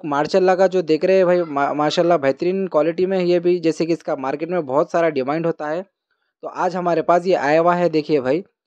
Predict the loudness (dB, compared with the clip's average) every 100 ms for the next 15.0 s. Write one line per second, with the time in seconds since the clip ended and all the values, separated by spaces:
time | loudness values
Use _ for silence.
0 | _ _ _ -6 -4 -4 -4 -8 2 2
1 | 4 -2 -4 -8 -6 -4 -2 -2 -4 -6
2 | -2 2 2 2 2 2 2 2 2 0
3 | -2 -2 -2 -4 -6 -8 -8 -4 -4 -2
4 | -4 -6 -8 -8 -6 -2 0 -2 -2 -4
5 | -2 -2 -4 -4 -2 -4 -4 -6 -6 -6
6 | -2 -2 -2 -4 -2 -2 -2 0 -2 -2
7 | -6 -6 -10 -8 -6 -6 -6 _ _ _
8 | _ -10 -8 0 2 2 0 -2 -4 -6
9 | _ _ _ -10 -4 -2 0 -2 0 -2
10 | -2 0 2 4 2 0 -2 -4 -8 _
11 | -10 -8 -6 -4 -4 -4 -4 -6 -4 -2
12 | 0 0 -4 -6 _ _ _ _ _ _
13 | _ _ -6 -2 0 0 0 0 0 2
14 | 2 2 -2 -2 -4 -6 -6 -6 -4 -4